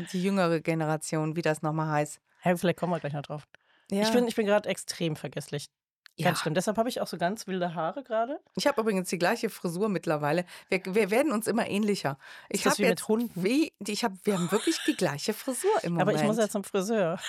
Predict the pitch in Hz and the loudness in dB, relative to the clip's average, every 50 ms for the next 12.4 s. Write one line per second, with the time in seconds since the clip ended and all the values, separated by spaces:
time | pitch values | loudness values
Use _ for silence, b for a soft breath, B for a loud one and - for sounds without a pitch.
0 | - 180 202 233 - - 240 226 220 220 - _ _ _ - 196 - - 214 240 | 0 2 4 4 4 4 4 4 4 2 -2 _ _ _ -10 -2 2 4 6 8
1 | 294 262 214 170 269 269 - 247 208 196 196 208 226 226 254 - - 220 240 277 | 8 6 6 4 2 2 4 4 6 6 6 6 6 6 6 6 6 6 4 4
2 | - - - 196 180 - 170 170 202 185 180 - 202 B B B 170 B B B | 2 2 2 2 2 4 2 2 0 0 -2 -4 -6 B B B -8 B B B
3 | B B B - - 190 175 - 220 208 190 - 165 160 170 220 226 - - 143 | B B B -2 -2 0 2 4 4 4 4 2 2 2 2 0 -2 -2 -4 -4
4 | 135 - 170 156 - 131 160 185 147 139 - - - 117 123 - - 127 131 175 | -2 -2 -2 -2 0 -2 0 -2 -2 -2 -2 -2 -2 -2 -4 -4 -4 0 2 4
5 | 214 226 214 - - - 202 - 214 208 - 233 233 - 240 208 202 - 185 - | 4 4 2 0 -4 -4 2 2 2 4 4 2 2 4 2 2 2 2 0 2
6 | - 240 240 - 233 226 214 208 202 190 190 190 190 185 175 - 175 - - 185 | 0 -2 0 2 0 0 2 2 2 4 4 6 4 4 4 2 -2 -2 0 2
7 | 185 208 - 208 180 190 180 - 185 175 - - - - 175 175 - - 180 175 | 2 2 2 2 2 2 2 2 0 -2 -4 -4 -4 -2 -2 -4 -2 -2 -4 -2
8 | - - 175 165 165 170 175 175 - 165 160 - - - - 170 - - 160 156 | 0 0 0 0 2 0 0 0 0 -2 -2 -4 -4 -2 -2 -2 0 0 -2 -2
9 | - - 143 156 - 170 170 - 151 151 - - - - 185 - - - 226 - | -2 -2 -6 -6 -6 -8 -8 -6 -4 -4 -4 -4 -2 -2 -2 -2 -2 -4 -4 -2
10 | - 226 - - 190 175 - - - - - - - - 160 170 220 - _ _ | -2 -2 2 2 2 2 0 -4 -8 -8 -10 -8 -6 -4 -2 -2 -4 -4 _ _
11 | _ _ B B B B B B B B B B - 180 185 196 196 196 196 196 | _ _ B B B B B B B B B B 0 2 2 2 2 2 2 0
12 | 196 202 - - 208 208 208 208 | 0 0 -2 0 0 0 0 -2